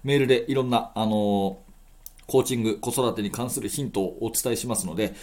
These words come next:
えー、よかったらメルマガの登録よろしくお願いします。そして、えー、バスケの大学研究室というオンラインコミュニティでは、えー、現在進行形で手掛けている最新のチーム作りについて、えー、ほぼ毎日三原が記事を投稿しております。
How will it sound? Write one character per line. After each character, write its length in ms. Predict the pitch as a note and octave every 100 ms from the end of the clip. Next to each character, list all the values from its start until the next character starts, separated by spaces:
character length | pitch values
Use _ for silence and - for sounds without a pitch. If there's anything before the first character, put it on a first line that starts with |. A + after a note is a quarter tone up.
| -
え 60 | C3
ー、 40 |
よ 100 | C3+
か 80 | A#2
っ 80 | -
た 80 |
ら 60 | G3
メ 120 | B2
ル 80 | A2+
マ 120 | A2+
ガ 80 | G#2
の 60 | G2+
登 180 | G2 G#2
録 180 | A2
よ 80 | F#3+
ろ 80 | B2
し 140 | -
く 100 | -
お 60 | G2+
願 120 | F#2+ F2+
い 40 | F2
し 160 | -
ま 220 | A#2 A#2+ A#2+
す。 160 | - - - -
そ 120 | -
し 80 | F3
て、 160 | G#3 G3
え 40 | D#3
ー、 40 | D#3
バ 100 | F#3+
ス 60 |
ケ 80 | F#3
の 80 | C3
大 100 | A#2+
学 240 | A2+ F#2
研 180 | - D#3
究 200 | C3+ C3+
室 100 | -
と 120 | -
い 100 | D3
う 100 | A#2+
オ 80 | B2
ン 80 | B2
ラ 80 | A#2
イ 60 |
ン 60 | A2
コ 120 | G#2+
ミ 80 | A#2
ュ 20 |
ニ 120 | G2+
テ 80 | G2
ィ 40 | G2
で 80 |
は、 200 | F3 C3+ -
え 120 | G#2+
ー、 140 | A#2+
現 80 | A2+
在 140 | F#2+
進 180 | F#2 G#2+
行 160 | G2+ G2+
形 120 | A#2+
で 100 | F3
手 140 | C3+
掛 120 | A2+ G2
け 100 | G2
て 80 |
い 60 | G#2
る 120 | E3
最 180 | E3+ A#2
新 160 | - A#2
の 100 | G2+
チ 180 | -
ー 40 | A#2+
ム 100 | A2
作 200 | A2 G#2+
り 60 |
に 80 | G2
つ 120 | F#2
い 60 | G3
て、 160 | C3 -
え 100 | B2
ー、 20 |
ほ 100 | A#2
ぼ 140 | A#2 G#2
毎 180 | G2+
日 140 | G2 E3
三 100 | A#2+
原 140 | A2+
が 80 | C#3
記 140 | -
事 100 | A2
を 100 | A2+
投 160 | A#2+ A2
稿 160 | F#2+ F#2+
し 60 |
て 100 | -
お 40 | F#2
り 80 | F#2
ま 100 | A#2
す。 140 | -